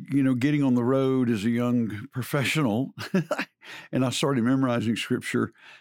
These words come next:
and, and then as a parent, even, you know, more so, my, oh my, um, you know, I, I started looking into scripture memory, I mean, into, into professional memory courses, and I looked into three of them,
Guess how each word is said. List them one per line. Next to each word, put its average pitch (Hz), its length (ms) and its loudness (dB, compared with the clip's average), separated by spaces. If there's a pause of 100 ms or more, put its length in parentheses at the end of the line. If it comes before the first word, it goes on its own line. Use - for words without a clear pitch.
(280)
and, 120 380 0
and 135 160 2
then 123 380 4
as 117 160 -2
a 110 60 -2
parent, 127 520 0
even, 107 400 -2
you 117 140 0
know, 98 100 0
more 107 260 0
so, 92 460 -4
my, 104 180 0
oh 98 80 2
my, 92 220 0 (380)
um, 113 500 0 (840)
you 160 100 2
know, 123 240 2
I, 127 160 0 (160)
I 139 80 -2
started 139 540 -2
looking 143 320 2
into 117 260 0
scripture 127 460 -2
memory, 117 420 2
I 156 60 -2
mean, 135 160 0
into, 135 500 -2
into 123 380 0
professional 135 760 -2
memory 113 540 2
courses, 101 580 -4
and 101 100 -4
I 107 60 -2
looked 120 300 -2
into 110 160 0
three 127 360 0
of 87 200 -2
them, 98 340 -4